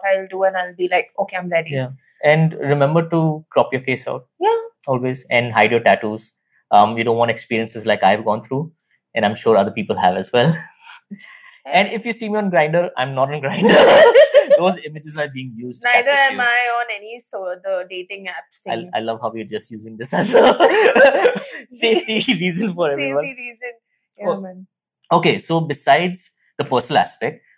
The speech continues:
Speaker 2: I'm sure there are a lot of people who want to get into this professionally as well.
Speaker 1: Mm.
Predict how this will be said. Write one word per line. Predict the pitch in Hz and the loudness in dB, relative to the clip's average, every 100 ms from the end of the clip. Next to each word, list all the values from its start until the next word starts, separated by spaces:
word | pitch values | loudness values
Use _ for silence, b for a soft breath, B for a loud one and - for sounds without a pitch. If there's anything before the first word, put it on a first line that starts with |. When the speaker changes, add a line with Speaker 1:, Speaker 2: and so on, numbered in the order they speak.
| - | -4
Speaker 2:
I'm | 117 135 | -4 -4
sure | - 156 | -2 0
there | 147 | 0
are | 131 | 0
a | |
lot | 120 | -2
of | 135 | -4
people | 110 - 110 113 _ _ - | -8 -8 -8 -8 _ _ -6
who | 131 | -4
want | 113 104 - | -2 -4 -4
to | 131 127 | -6 -2
get | 113 107 - | 0 0 -4
into | 117 117 | -10 -10
this | 117 | -10
professionally | - - 104 - 104 | -10 -8 -8 -6 -6
as | 101 101 | -6 -2
well. | 120 - | -2 -2
Speaker 1:
Mm. | - 214 190 | -6 -10 -10